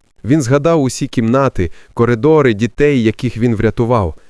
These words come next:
Кожен образ залишався з ним як відбиток на душі. Він не відчував страху, лише відповідальність і силу. Силу, яка прийшла через біль і помилки. Через кілька днів притулок «Промінь надії» частково відновили.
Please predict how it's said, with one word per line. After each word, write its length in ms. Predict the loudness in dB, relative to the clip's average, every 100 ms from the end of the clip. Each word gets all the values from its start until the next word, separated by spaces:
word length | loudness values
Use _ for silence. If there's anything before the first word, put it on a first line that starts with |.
| _ _ _
Кожен 360 | -2 2 0 2
образ 380 | 2 2 2 2
залишався 640 | 0 0 0 0 0 0
з 80 | 0
ним 180 | 0 2
як 240 | 2 0
відбиток 580 | -4 -4 0 0 0 -2
на 80 | -2
душі. 480 | -2 -4 -6 -8 -8 _ _ _ _ _ _ -12
Він 300 | 0 2 4
не 100 | 2
відчував 500 | 2 0 0 2 0
страху, 460 | 0 -2 -2 -2 -6 -10 _
лише 280 | -2 0 2
відповідальність 960 | 0 -2 -2 0 0 0 0 -2 -4 -10
і 60 | -8
силу. 520 | -4 0 0 -2 -6 -14 _ _ _
Силу, 400 | -10 0 2 4
яка 260 | 2 2 -2
прийшла 420 | 0 -4 0 0
через 320 | 2 2 2
біль 300 | 0 -2 -2 -4
і 100 | -8
помилки. 640 | -2 0 0 -2 -6 -6 -8 _ _ _ _ _ _ _ _ _ _
Через 320 | -2 0 0
кілька 340 | -2 -4 -2 -2
днів 320 | 0 0 0 -6 _ -6
притулок 500 | -2 0 0 0 0
«Промінь 420 | 0 2 2 2
надії» 540 | 2 0 -2 0 2 0
частково 560 | -2 -6 -2 0 0
відновили. 640 | 0 0 2 2 0 -2